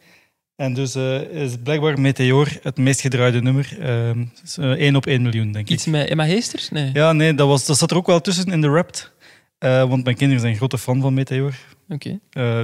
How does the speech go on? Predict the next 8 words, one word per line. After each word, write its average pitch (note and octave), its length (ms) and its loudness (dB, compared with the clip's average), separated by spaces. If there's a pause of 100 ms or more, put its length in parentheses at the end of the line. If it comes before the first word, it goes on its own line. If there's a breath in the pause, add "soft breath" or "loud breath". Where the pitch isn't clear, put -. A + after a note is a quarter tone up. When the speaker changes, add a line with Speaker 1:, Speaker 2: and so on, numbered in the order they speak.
Speaker 1:
vandaar A2+ 480 -2
Emma A#2 220 -2
Heesters, A#2 640 -4
de A#2+ 140 -8
vriendin A2+ 320 0
van A2+ 260 -2 (360 soft breath)
Wesley C#3 300 2
Hood. D3 300 0